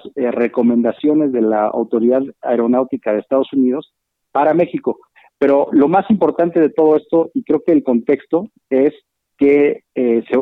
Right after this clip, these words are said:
se ha vuelto un tema político para el presidente López Obrador y no quiere perder, eh, cara, como dicen, eh, digamos, en negociaciones, no quiere, no quiere,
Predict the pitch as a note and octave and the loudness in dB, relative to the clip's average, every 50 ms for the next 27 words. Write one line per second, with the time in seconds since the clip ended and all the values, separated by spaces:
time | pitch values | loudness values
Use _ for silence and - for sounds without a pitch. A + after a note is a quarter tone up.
0 | G#2 - - D3 D3 D#3 D3+ C#3+ - D#3 C#3+ - D3 D3 C#3+ C3+ - - A#2+ A#2+ | -2 -2 -2 0 0 2 0 0 0 0 0 0 0 0 0 -2 -2 0 0 0
1 | C#3 D3 - - C3+ - C3 - _ - D3+ D3+ D3+ D3+ D3 - B2+ - B2+ B2+ | 0 -2 -4 -6 -8 -8 -8 -6 _ -2 0 0 0 0 -2 -4 -6 -4 -4 -4
2 | B2 - C3+ A#2 A#2+ - - G#2+ - G#2+ G#2 G#2 G#2 A2 C3+ D#3+ E3 - _ _ | -4 -2 -4 -4 -4 -4 -6 -6 -4 -4 -4 -2 -2 -2 -2 -4 -4 -8 _ _
3 | _ _ _ _ _ _ _ _ C#3+ C#3 D3 E3 D#3+ - - E3+ E3+ E3 E3 - | _ _ _ _ _ _ _ _ 0 0 2 0 0 0 2 2 2 2 0 0
4 | C3+ B2+ B2+ C3+ C#3+ C#3+ C#3+ - - - - B2+ A2+ A2+ A2+ A2+ A2 G#2+ G#2+ - | 0 0 0 0 0 -2 -2 -6 -10 -8 -4 -2 0 0 0 0 0 -2 -2 -4
5 | - C3+ C3 C#3 D#3 D#3 - - A#2 A2+ A2+ A#2 A#2+ A#2 C3+ B2+ A#2+ A2+ A2 - | -2 0 0 0 0 0 -2 -2 -2 0 0 -2 -2 -2 -2 -2 -2 -2 -2 -4
6 | - A2 G#2 G2+ G2 G#2+ A2 G#2+ A#2 B2 - A2 G#2+ G#2+ G#2 G2 F#2+ F#2 F#2+ - | -6 -8 -8 -8 -6 -6 -4 -4 -4 -4 -6 -6 -6 -6 -6 -6 -8 -10 -10 -6
7 | - C3 C3 C#3+ C#3+ B2+ B2+ A#2 - C3 B2 B2 B2 - - B2+ A#2+ - C3 B2+ | -4 -2 -2 0 -2 -2 -2 -2 0 0 0 0 -2 -2 -4 -6 -4 -2 -2 0
8 | B2 B2 A2+ G2+ - | 0 0 0 -2 -4